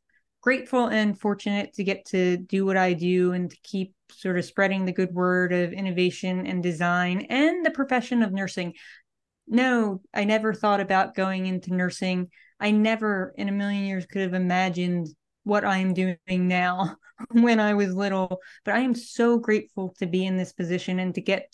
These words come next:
to work with folks like you and all of the amazing colleagues I've made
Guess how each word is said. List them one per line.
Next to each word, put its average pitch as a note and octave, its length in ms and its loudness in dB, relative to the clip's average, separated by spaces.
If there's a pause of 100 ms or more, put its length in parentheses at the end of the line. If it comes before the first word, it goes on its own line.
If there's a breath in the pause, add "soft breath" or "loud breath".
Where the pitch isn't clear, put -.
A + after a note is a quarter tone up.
to F#3 360 2
work F#3+ 300 -4
with F#3 160 -4
folks F3+ 320 -4
like E3+ 260 -6
you C4 280 2
and G#3+ 200 -4
all A#3 300 0
of G#3+ 80 -6
the A3 120 0
amazing G3+ 500 -2
colleagues F3+ 600 0
I've F3 280 -2
made F3 500 0